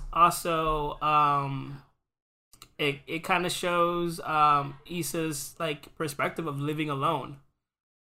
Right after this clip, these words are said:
you know, without Lawrence and, and coming home. And there's a lot of moments of being at home, and it causes her a lot of, like, dread and, and sadness to be there when things are not going, like, exactly her way.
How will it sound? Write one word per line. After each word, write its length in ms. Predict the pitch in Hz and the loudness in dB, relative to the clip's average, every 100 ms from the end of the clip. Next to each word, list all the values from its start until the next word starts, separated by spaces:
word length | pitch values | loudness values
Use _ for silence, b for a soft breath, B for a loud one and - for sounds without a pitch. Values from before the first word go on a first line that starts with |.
| _ - | _ -10
you 120 | 151 | -4
know, 240 | 135 127 | 0 0
without 420 | 135 139 143 147 127 | 0 0 2 2 2
Lawrence 600 | 143 143 135 - - - 143 | 0 0 -2 -8 -14 -12 -10
and, 480 | 139 135 131 135 | -8 -8 -6 -8
and 140 | 117 135 | -8 -8
coming 260 | - 151 147 | -4 -2 -2
home. 480 | 156 151 143 143 139 | -2 -2 -2 -2 -4
And 240 | 131 131 | -6 -8
there's 140 | 139 139 | -6 -2
a 40 | |
lot 120 | 135 | -2
of 60 | 139 | -2
moments 300 | 139 143 147 | -2 -4 -4
of 120 | 139 147 - | -8 -10 -6
being 200 | - 160 | 0 2
at 120 | 156 151 | 0 -2
home, 360 | 165 151 147 | -2 0 2
and 80 | 143 | 0
it 80 | 139 | 0
causes 420 | - 143 143 143 | 6 6 4 -2
her 220 | 147 139 | -2 -2
a 80 | 139 | 0
lot 160 | 139 139 | 0 -2
of, 100 | 143 | -4
like, 220 | 139 135 | -6 -6
dread 560 | 139 147 147 143 139 | -4 0 2 0 0
and, 340 | 131 123 135 143 | -4 -10 -12 -12
and 240 | 131 127 135 | -12 -12 -10
sadness 760 | - 147 147 143 139 139 - - _ _ _ _ - | 2 2 4 0 -4 -8 -12 -18 _ _ _ _ -14
to 100 | 147 | -6
be 200 | 151 147 | -4 -2
there 340 | 143 143 139 | -2 -2 -2
when 180 | 139 143 | -4 -6
things 200 | 143 143 | -6 -4
are 60 | 143 | -2
not 180 | 131 139 | -4 -4
going, 300 | 139 139 139 | -2 -2 -2
like, 200 | 131 127 - | -4 -6 -10
exactly 500 | 147 151 120 151 135 | -6 -2 -2 -2 -6
her 180 | 123 127 | -6 -6
way. 380 | 127 131 135 | -6 -6 -10